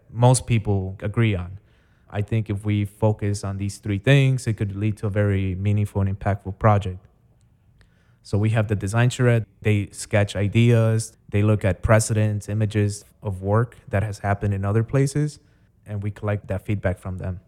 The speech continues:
From there, we go into a design session, Human Scale does, and we work internally to create a couple of design options that we can present to the community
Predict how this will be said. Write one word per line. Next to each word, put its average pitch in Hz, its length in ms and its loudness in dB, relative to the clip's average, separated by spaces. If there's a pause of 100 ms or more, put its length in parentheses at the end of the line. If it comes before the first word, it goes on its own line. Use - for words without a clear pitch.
(720)
From 107 220 2
there, 120 340 6
we 113 200 2
go 107 240 2
into 101 720 0 (220)
a 92 420 -2 (180)
design 104 340 -2
session, 151 440 2
Human 117 320 -2
Scale 127 240 -2
does, 135 320 -2 (480)
and 101 140 -6
we 104 100 0
work 101 300 -2
internally 107 560 0
to - 160 -6
create 101 400 0
a 95 100 0
couple 98 540 0
of 92 120 -4 (180)
design 101 360 0
options 127 600 -2 (160)
that 95 160 0
we 101 120 0
can 98 200 -4
present 98 360 -6
to 107 80 -4
the 95 100 -2
community 104 760 0